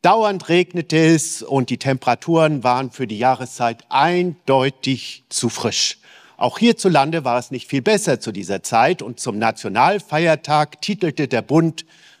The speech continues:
„War's das schon mit dem Sommer?“ Und voll Neid auf wärmere Gefilde erinnern wir uns an Hermann Hesses Worte, der seinerzeit vom Tessin schwärmte und anmerkte,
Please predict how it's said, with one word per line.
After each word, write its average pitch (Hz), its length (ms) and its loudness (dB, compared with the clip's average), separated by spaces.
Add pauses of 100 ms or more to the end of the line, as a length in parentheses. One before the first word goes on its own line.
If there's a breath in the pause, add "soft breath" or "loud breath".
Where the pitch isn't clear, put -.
(140 soft breath)
„War's 117 320 -4
das 151 160 -8
schon 156 280 -4
mit 156 160 -8
dem 165 160 -4
Sommer?“ 175 420 -2 (1200 loud breath)
Und 165 160 2
voll 202 220 4
Neid 202 400 2
auf 139 180 -4
wärmere 175 380 2
Gefilde 156 840 2
erinnern 160 380 2
wir 156 160 4
uns 151 320 2
an 127 160 0
Hermann 156 420 0
Hesses 147 600 -2 (600 soft breath)
Worte, 147 680 2
der 170 160 0
seinerzeit 170 720 2
vom 147 500 -2
Tessin 202 520 0
schwärmte 165 460 0
und 135 140 -4
anmerkte, 165 600 0